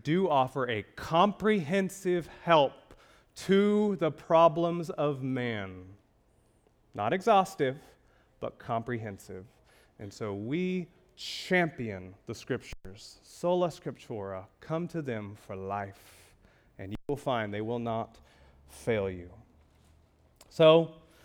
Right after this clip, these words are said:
Nebuchadnezzar issues a test. "Tell me the dream and its interpretation, and I'll know I can trust your word. Otherwise, you will die."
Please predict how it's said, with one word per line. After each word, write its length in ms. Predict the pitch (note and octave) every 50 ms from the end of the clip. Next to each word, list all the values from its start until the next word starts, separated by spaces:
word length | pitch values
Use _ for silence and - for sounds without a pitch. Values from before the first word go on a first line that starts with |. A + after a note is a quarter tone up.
| _ _ -
Nebuchadnezzar 840 | C3+ D3 E3+ F3+ F3+ - F#3 F3+ F3 E3+ E3+ C#3+ E3 E3+ E3 E3
issues 760 | E3+ - D3+ C#3+ C3 - - C#3+ C#3 C3+ C3+ C#3 C3+ B2+ - - -
a 120 | C#3 C3
test. 800 | B2 - - A#2+ G#2+ G2+ G#2 - - - - - - - - - - _ -
"Tell 200 | - F#3 F#3+ G#3
me 140 | A3+ A#3
the 100 | A3 A#3
dream 560 | F#3 E3 G#3 G3+ G3+ G3+ G#3 A3 A3 A3 G#3+ - - - - D3+
and 240 | D3+ F3 F#3+ G3
its 160 | G3 F3+ - -
interpretation, 920 | F#3+ F3 - F3+ D#3+ - E3+ D3+ - C#3 A#2 A2+ - - A#2 A2 A2 A2 - - - _ _ _ -
and 180 | - A2+ A2+ A2
I'll 220 | G#2+ A2 A2+ A2+
know 260 | A#2 A#2+ A#2+ A2+ A2+
I 120 | A2 G#2+ G#2
can 200 | - - A2+ G#2+
trust 560 | - - A#2 G#2 G2+ - - - - - - _ _ _ _ _ _ _ _
your 220 | - G#2 A2 G#2+
word. 400 | G#2+ A2 A2+ A2+ A2 A2 A2 G#2
Otherwise, 1120 | - - B2 A#2+ B2+ A#2+ A#2+ A#2+ A#2+ A#2+ A#2+ A#2+ A#2+ A#2+ B2 A#2+ A#2+ - - - - - _ _ _ _ _ _ _ _ _ -
you 140 | A2+ A#2
will 220 | A2+ G#2+ G#2 G2+ F#2+
die." 340 | G#2 G2+ F#2 F2 E2+ E2+